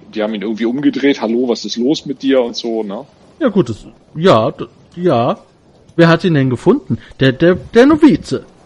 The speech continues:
Speaker 1: Der Novize, ja.
Speaker 2: Wie heißt denn der Novize eigentlich? Ich hab mir den Namen nicht abgeschrieben.
Speaker 1: Der Novize heißt,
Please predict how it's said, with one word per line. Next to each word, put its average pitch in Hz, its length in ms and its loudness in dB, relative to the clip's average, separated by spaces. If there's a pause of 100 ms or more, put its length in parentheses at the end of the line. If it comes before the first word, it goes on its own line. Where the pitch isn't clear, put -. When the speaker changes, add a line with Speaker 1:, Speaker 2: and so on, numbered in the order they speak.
(500)
Speaker 1:
Der 165 80 0
Novize, - 540 -8
ja. - 100 -10
Speaker 2:
Wie 185 100 2
heißt 147 220 -4
denn 147 100 -4
der 135 100 -2
Novize 123 380 -10
eigentlich? 120 460 -18
Ich - 60 -20
hab - 120 -20
mir 135 80 -16
den 131 140 -12
Namen 123 240 -14
nicht 131 120 -16
abgeschrieben. 175 520 -18 (480)
Speaker 1:
Der 98 240 -12
Novize 107 1300 -10 (120)
heißt, - 1300 -8